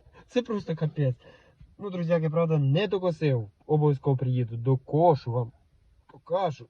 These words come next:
І ще там одна маленька робота. Обов'язково вам це все покажу. Тому зразу ж кажу, підписуйтесь, коментуйте, як вам цей тример, що до чого, хто, можливо, має, скільки років він у вас служить. Напишіть, мені буде дуже-дуже, насправді,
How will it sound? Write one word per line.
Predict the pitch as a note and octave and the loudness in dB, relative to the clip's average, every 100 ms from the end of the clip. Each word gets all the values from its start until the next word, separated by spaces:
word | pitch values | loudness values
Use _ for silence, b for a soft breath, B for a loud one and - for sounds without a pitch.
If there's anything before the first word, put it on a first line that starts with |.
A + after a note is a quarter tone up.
| - | -10
І | D3+ | -10
ще | - - D#3+ | -10 -4 -4
там | C3+ C#3 A#2+ - | -2 -2 -4 -6
одна | B2+ B2+ B2+ | -6 -2 0
маленька | B2+ B2 A#2 A2+ | 0 -2 -2 -6
робота. | A#2 A2+ D3 F#3+ - F#2 - B B B B B | -6 -4 -2 -2 -4 -18 -20 B B B B B
Обов'язково | G#3 G3 - D3+ | -4 -4 -2 -4
вам | C3 | -4
це | B2+ | -6
все | A2+ B2 | -12 -12
покажу. | A#2+ A2 G2 F#2+ | -12 -12 -14 -10
Тому | B2 C3 A#2 | -2 -2 -2
зразу | G2+ A#2+ D3+ C3 | -4 -2 0 -2
ж | A2+ | -8
кажу, | G#2 G2 | -14 -16
підписуйтесь, | - - C3+ D#3 B2+ - - | -16 -8 -6 -6 -10 -14 -10
коментуйте, | - D3 F#3 F3 G#3 G#3 D#3+ B2 - A#2 | 0 2 2 -4 -4 0 2 0 -6 -6
як | A2+ F#3 E3+ | 0 2 2
вам | C3+ B2 | -2 -2
цей | - | -6
тример, | G#2+ - D#3 C#3 A2+ | -10 -2 0 0 -4
що | - E3+ | -6 -4
до | B2+ | -4
чого, | - D3 B2+ | -2 0 0
хто, | A2+ F3+ | -2 -4
можливо, | F3 C3 E3 C#3 | 0 4 4 4
має, | C3+ C#3+ B2+ G#2+ B B B B | 4 2 0 -6 B B B B
скільки | - - G#3 F3+ | -16 -8 -2 2
років | D#3+ C#3 C3 | 4 4 0
він | B2+ | 0
у | |
вас | A#2 - | -2 -6
служить. | A#2 - B - | -10 -12 B -4
Напишіть, | A#3 B3 - C3+ | -2 -2 -2 2
мені | D#3 F3 | 2 0
буде | F3 F#3+ E3 | -4 -4 -4
дуже-дуже, | F#3+ C#4 C#4+ B3+ F3 D3+ D3+ D3+ | 0 2 4 4 2 2 2 2
насправді, | C3 B2+ - D#3+ B2+ | 2 0 0 0 0